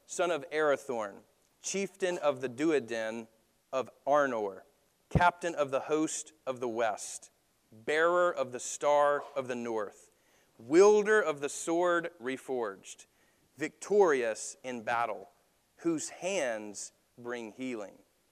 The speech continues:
the Elfstone, Eleazar of the line of Valandil, Isildur's son, Elendil's son of Numenor. Shall he be king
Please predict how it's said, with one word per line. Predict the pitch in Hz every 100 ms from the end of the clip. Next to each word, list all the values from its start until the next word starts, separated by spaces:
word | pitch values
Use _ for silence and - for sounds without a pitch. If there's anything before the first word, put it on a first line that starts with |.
| _ _
the | 113 123
Elfstone, | 139 139 - - 120 104 95 _ _ _ _ 135
Eleazar | 139 131 135 135 131 110 104 98 _ _ -
of | 127 113
the | 117
line | 123 123 123 113 - _ _
of | 123 120 - - _ _ _ _ 104
Valandil, | 127 127 113 107 104 - 95 _ _ _ _ _ -
Isildur's | 123 - 160 170 147 120 110 104 98 - -
son, | - 143 120 104 - _ _ _ -
Elendil's | 170 185 147 127 120 117 110 -
son | - 156 147
of | 123 120
Numenor. | 131 139 123 110 101 - _ _ _ _ _
Shall | - 160 143
he | 135 - 180
be | 165 135 180 170
king | - 170 160 170 180